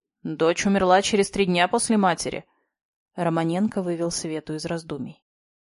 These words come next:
Лебедева кивнула. В этом тоже отпечаталась ее вина. В очередной из дней они с Лидией Владимировной вдвоем отправились искать выход.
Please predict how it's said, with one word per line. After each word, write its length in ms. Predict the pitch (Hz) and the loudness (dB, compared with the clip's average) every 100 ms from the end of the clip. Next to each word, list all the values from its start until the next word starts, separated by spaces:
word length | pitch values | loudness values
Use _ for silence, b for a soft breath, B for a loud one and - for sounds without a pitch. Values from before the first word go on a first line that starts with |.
| _ _ _ _ _ | _ _ _ _ _
Лебедева 540 | 175 175 170 175 175 | -8 -6 -4 -2 -2
кивнула. 580 | 170 190 175 160 139 147 - _ _ _ _ _ - | -2 -4 -2 -2 -4 -8 -18 _ _ _ _ _ -12
В 160 | 175 | 0
этом 340 | 196 226 233 220 | 0 2 2 2
тоже 460 | - 214 175 135 | 2 2 2 -2
отпечаталась 1000 | - 170 - 160 - 170 165 170 165 - | -8 -8 -8 -8 -6 -4 -4 -4 -4 -4
ее 220 | 165 165 | -4 -2
вина. 360 | 160 165 160 - _ _ _ _ _ _ _ _ _ _ | -2 -4 -8 -10 _ _ _ _ _ _ _ _ _ _
В 80 | 170 | -6
очередной 560 | 175 208 202 190 233 220 | -2 0 4 6 8 6
из 120 | 175 | 4
дней 340 | 202 240 240 b b b | 4 6 2 b b b
они 240 | 180 196 | 2 4
с 100 | 208 | 4
Лидией 320 | 220 220 202 | 0 2 2
Владимировной 720 | 185 190 180 233 233 202 190 | 4 2 4 6 6 6 0
вдвоем 520 | 175 170 190 175 185 196 | -2 2 2 2 0 0
отправились 600 | 190 185 180 175 180 175 | 0 0 0 -2 -4 -6
искать 340 | - 165 - | -6 -8 -8
выход. 460 | 170 160 - - | -6 -8 -8 -14